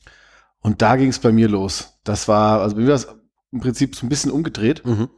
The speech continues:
Speaker 1: Ich war vor Halle, mm,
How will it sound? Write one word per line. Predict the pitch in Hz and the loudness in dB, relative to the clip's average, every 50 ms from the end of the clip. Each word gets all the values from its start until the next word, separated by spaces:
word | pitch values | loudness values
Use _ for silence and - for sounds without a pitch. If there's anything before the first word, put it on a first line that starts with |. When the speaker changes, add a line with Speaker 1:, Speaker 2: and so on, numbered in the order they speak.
| - - _ _ _ _ _ _ _ _ _ - - | -20 -20 _ _ _ _ _ _ _ _ _ -10 -8
Speaker 1:
Ich | 120 117 120 | -6 -4 -2
war | 139 127 | -2 -2
vor | - - 113 101 | 0 0 0 2
Halle, | 107 110 123 156 180 - - _ _ _ _ - - _ _ _ _ _ _ _ _ _ _ _ _ _ _ _ _ _ _ _ _ _ - - - | 2 2 2 2 0 -2 -6 _ _ _ _ -20 -20 _ _ _ _ _ _ _ _ _ _ _ _ _ _ _ _ _ _ _ _ _ -20 -18 -10
mm, | - 127 131 135 131 131 131 131 131 135 | -6 -2 2 2 4 4 2 0 -2 -4